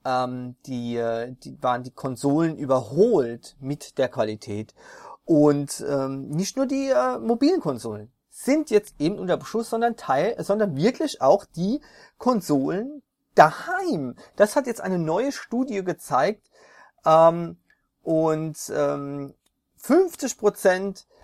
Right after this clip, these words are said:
haben eben angegeben, äh, dass die mobilen Spiele auch das Spielen zu Hause beeinflusst, beziehungsweise, ähm, sogar, ähm, teilweise ersetzt hatten, haben. Und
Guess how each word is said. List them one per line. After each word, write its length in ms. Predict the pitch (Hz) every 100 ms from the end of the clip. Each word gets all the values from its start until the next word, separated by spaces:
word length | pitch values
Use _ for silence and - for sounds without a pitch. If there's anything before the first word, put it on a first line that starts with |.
| _ -
haben 420 | 143 135 175 185
eben 320 | - 165 160
angegeben, 880 | - 165 165 165 - 160 156 160 160 _ _ _
äh, 300 | 143 143 143 139
dass 460 | 143 139 - - -
die 220 | 143 139
mobilen 880 | 139 131 202 233 240 233 226 226 -
Spiele 840 | 147 - - 262 311 165 147 196 - _
auch 560 | 139 151 233 254 - _ _ _ _ _
das 180 | 175 170
Spielen 600 | - - 196 208 202 202
zu 420 | - 214 180 -
Hause 560 | 165 185 175 120 113 113 _ _ _ -
beeinflusst, 880 | - 135 143 147 160 160 175 - -
beziehungsweise, 1120 | 147 - 160 156 - 139 131 131 - 135 135 _ _ _ _ _
ähm, 420 | - 127 127 131 123
sogar, 640 | 139 127 120 123 131 -
ähm, 280 | 135 131 127
teilweise 640 | 127 113 113 117 120 -
ersetzt 600 | - - 165 170 - -
hatten, 280 | 107 - _
haben. 320 | - 101 101 - _ _ _ _ _
Und 460 | - 139 139 131